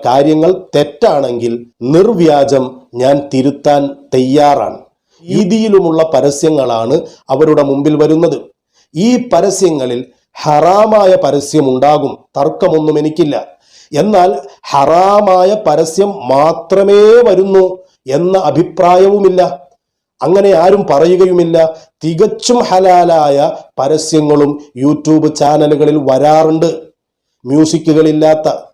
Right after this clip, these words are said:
സ്ത്രീകളില്ലാത്ത, ഹറാമായ പ്രൊഡക്റ്റുകളുടേതല്ലാത്ത പരസ്യങ്ങളും. എത്രത്തോളം എന്ന് വെച്ചാൽ ചാരിറ്റി ചെയ്യുന്ന ചില സംഘടനകളുടെ പരസ്യങ്ങൾ വരെ YouTube-ൽ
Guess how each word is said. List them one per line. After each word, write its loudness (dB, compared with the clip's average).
സ്ത്രീകളില്ലാത്ത, 2
ഹറാമായ 0
പ്രൊഡക്റ്റുകളുടേതല്ലാത്ത 2
പരസ്യങ്ങളും. 2
എത്രത്തോളം 0
എന്ന് 0
വെച്ചാൽ 0
ചാരിറ്റി 0
ചെയ്യുന്ന 2
ചില 2
സംഘടനകളുടെ 2
പരസ്യങ്ങൾ 2
വരെ 2
YouTube-ൽ 0